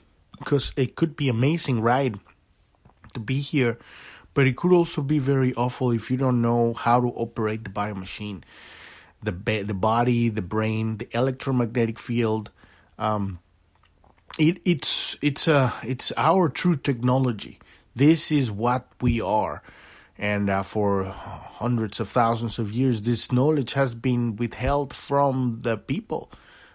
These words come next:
uh, because, uh, you can't control people that know the truth. So, uh, this is what we're doing right now. As the old power structure is collapsing, we are reclaiming our true technology.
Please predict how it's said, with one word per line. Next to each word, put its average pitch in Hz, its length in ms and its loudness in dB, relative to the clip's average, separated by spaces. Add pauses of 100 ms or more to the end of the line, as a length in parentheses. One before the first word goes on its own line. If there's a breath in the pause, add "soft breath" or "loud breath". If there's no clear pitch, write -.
(120)
uh, 107 200 2
because, 104 600 -2
uh, 104 300 -2
you 113 280 -4
can't 123 380 -2
control 113 440 -2
people 107 460 -2
that 95 200 -4
know 101 240 0
the 90 120 -6
truth. - 520 -2 (600 loud breath)
So, 135 420 4
uh, 117 280 2 (180)
this 147 360 2
is 180 120 -2
what 170 240 2
we're 147 80 4
doing 180 380 2
right 156 200 4
now. 143 280 4
As 123 100 2
the 131 100 2
old 143 260 2
power 160 280 2
structure 151 520 0
is 123 140 0
collapsing, 117 800 -2 (560 loud breath)
we 143 280 2
are 123 240 6
reclaiming 123 800 2
our 110 160 0
true 139 300 -2
technology. 101 720 -8